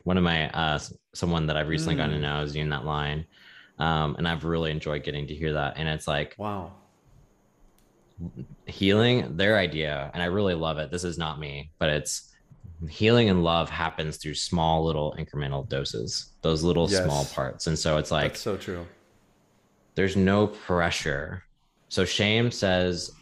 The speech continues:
Speaker 1: there's something wrong with me. Shame says, "Guilt is I've done something wrong." Shame is, "I am something wrong." And there's also an element of, like, what I do is who I am. So if I can be a good Christian boy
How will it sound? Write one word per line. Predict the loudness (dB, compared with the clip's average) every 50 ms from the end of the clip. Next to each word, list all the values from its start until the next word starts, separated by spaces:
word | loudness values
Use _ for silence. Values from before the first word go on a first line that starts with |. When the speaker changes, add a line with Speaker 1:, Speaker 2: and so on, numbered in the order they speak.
| -6
Speaker 1:
there's | -2 -2 -2 -2 -2
something | -2 -2 -2 -2 -2 -4 -2
wrong | -2 -4 -4 -4 -4 -4 -6
with | -8 -10 -10
me. | -10 -10 -10 -10 -12 -12 _ -8
Shame | -4 0 2 2 4 4 2
says, | 2 2 2 2 2 4 2 2 2 0 0 -2 -4 -8 -6
"Guilt | -2 2 2 4 4
is | 4 2
I've | 2 0 -2 -2 0
done | 0 0 0
something | 0 -2 -2 0 0 0
wrong." | 0 0 0 -2 -2 -4
Shame | -6 -6 -6 -4 -4 -4
is, | -4 -6 -6 -8 -8 -4
"I | -2 -2 -2
am | -2 -4 -6 -6 -8
something | -10 -10 -10 -10 -10 -10
wrong." | -8 -6 -6 -4 -4 -4 -6 _ _ _ -20 _ _ _ -20 _ _ _ 0
And | 2 2
there's | 4 4
also | 4 4 4 4 6 4 4
an | 4 4
element | 2 2 2 2 2 2 0
of, | 2
like, | 2 0 0 0
what | 2 4 4 4 4
I | 2 0 0 -4 -6 _ 4
do | 4 6 6 6 4 2 0 -2 -2
is | -6 -8 -8
who | -8 -4 -2 0 0 0
I | 0 -4
am. | -6 -8 -8 -6 -6 -6 -8 -8 -10 -10 -10 _ _ _ _ _ _ _ _ _
So | 0 4 4 4
if | 6 6
I | 4 4
can | 4 4 4 4
be | 4 4 4
a | 4 2 2 0 0
good | 0 0 0 0 -2 -6
Christian | -4 -4 -4 -4 -4 -4 -4 -4 -4
boy | -2 -2 -2 -2 -2 -2 -2 -4 -4 -6 -8